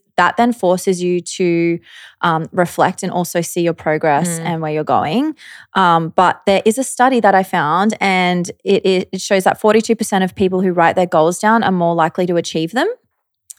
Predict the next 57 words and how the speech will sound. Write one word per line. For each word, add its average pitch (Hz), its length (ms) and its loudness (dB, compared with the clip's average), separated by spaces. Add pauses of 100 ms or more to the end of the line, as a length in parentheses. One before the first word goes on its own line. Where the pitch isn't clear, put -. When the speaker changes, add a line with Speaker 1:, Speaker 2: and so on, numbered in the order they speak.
(160)
Speaker 1:
I'll 180 80 -8
repeat 175 240 -10
it 180 100 -8
again 185 300 -6 (460)
for - 60 -20
the 196 60 -10
people 190 260 -6
in 185 100 0
the 180 60 0
back. 185 340 0
<laughs> 466 1400 -2
Forty-two 247 420 2
percent 233 260 0
of 214 80 0
people 220 220 0
who 226 100 -2
write 190 260 2
their 202 100 2
goals 185 300 2
down 170 220 0
are 175 100 -4
more 170 220 -4
likely 170 300 -6
to 160 100 -4
achieve 156 360 -6
them. - 220 -6
Speaker 2:
Mm-hmm. 170 360 -6 (100)
Speaker 1:
And 190 140 2
that 185 120 2
is 190 120 -2
because, 175 1080 0 (220)
I 180 120 4
guess, 165 500 0
you're 185 160 0
looking 175 360 -2
at 202 80 2
it 160 60 2
on 180 80 0
a 180 40 -4
piece 175 220 -6
of 180 100 -10
paper, 175 500 2 (360)
you 180 480 0
are 165 440 4
clear 214 340 0
on 208 140 4
what 185 160 2
you 180 100 -4
want, 170 340 0
and 175 140 0
therefore 175 560 2
you're 175 200 -2
gonna 170 200 -2
be 170 200 -4
more 165 180 -2
likely 170 320 -4
to 165 300 2